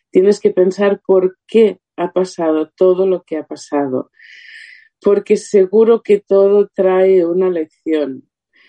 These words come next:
Y si no la integras, si no la entiendes, no vas a avanzar. Y piensa que perderías oportunidades preciosas,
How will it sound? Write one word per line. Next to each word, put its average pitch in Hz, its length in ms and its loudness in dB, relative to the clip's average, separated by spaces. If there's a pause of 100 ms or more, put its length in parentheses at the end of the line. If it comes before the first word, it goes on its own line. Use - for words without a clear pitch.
(240)
Y 190 200 -2
si 185 280 -4
no 196 420 0
la 196 360 -2
integras, 185 1000 -4
si 170 100 -14
no 175 120 -4
la 175 140 -2
entiendes, 185 840 0
no 170 240 -4
vas 170 240 -6
a 165 180 -6
avanzar. 156 640 -4 (460)
Y 180 140 0
piensa 190 500 0
que 180 420 0
perderías 170 640 -2
oportunidades 160 800 -4
preciosas, 151 840 -4